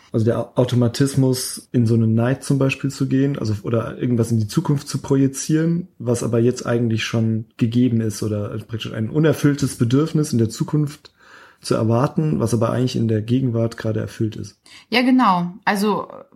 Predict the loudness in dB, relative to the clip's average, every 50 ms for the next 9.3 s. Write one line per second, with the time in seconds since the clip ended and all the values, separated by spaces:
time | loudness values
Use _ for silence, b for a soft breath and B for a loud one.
0 | -16 -6 -2 0 2 2 2 2 4 4 2 2 2 0 0 0 0 0 0 0
1 | 0 0 0 -2 -4 -4 -4 -4 -4 -2 0 0 0 0 0 -2 -2 -4 -4 -4
2 | -4 -2 -2 -4 -4 -6 -4 0 0 0 0 -2 -10 -20 -20 _ _ _ _ -6
3 | -6 -6 -6 -6 -12 -14 -16 _ -2 0 0 2 2 2 2 2 2 0 0 -2
4 | -2 -2 0 0 0 0 0 0 2 2 2 2 2 0 -2 0 0 0 0 0
5 | -2 -4 -4 -2 -4 -6 -6 -8 -12 -18 -20 -20 _ -10 -6 -4 -2 -2 0 0
6 | 2 0 0 0 -2 0 2 4 4 2 0 -2 -4 -2 -4 -2 -2 0 0 2
7 | 4 4 2 2 0 -2 -8 -10 -12 -10 -4 -2 -2 0 0 -2 -4 -8 -14 _
8 | -20 B B B B B -2 0 2 2 2 4 2 0 0 0 -2 0 2 2
9 | 2 4 4 2 2 -2